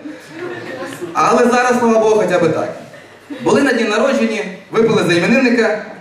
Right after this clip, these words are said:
влупили пару пляшок, і тут до мого друга Валери приходить геніальна ідея, каже: "Пацани, щось ми, каже, рідко зустрічаємося. Давайте, каже, махнем на рибалку". Всім ідея понравилась,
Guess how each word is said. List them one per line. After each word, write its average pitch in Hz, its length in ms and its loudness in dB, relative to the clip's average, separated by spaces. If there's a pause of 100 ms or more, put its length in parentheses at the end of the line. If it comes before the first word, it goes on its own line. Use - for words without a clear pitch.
(160)
влупили 190 380 2
пару 165 280 2
пляшок, 226 480 0
і 151 60 -2
тут 202 200 0
до 175 80 -4
мого 180 220 0
друга 170 280 0
Валери 180 480 0 (200)
приходить 180 360 2
геніальна 175 320 2
ідея, 165 480 0 (280)
каже: 170 160 2
"Пацани, 185 580 2 (560)
щось 233 160 -10
ми, 233 80 0
каже, 208 260 2
рідко 220 260 0
зустрічаємося. 151 680 -2 (600)
Давайте, 240 260 2
каже, 196 400 2
махнем 180 420 0
на 170 60 2
рибалку". 143 520 0 (100)
Всім 262 300 0
ідея 233 340 4
понравилась, 208 600 0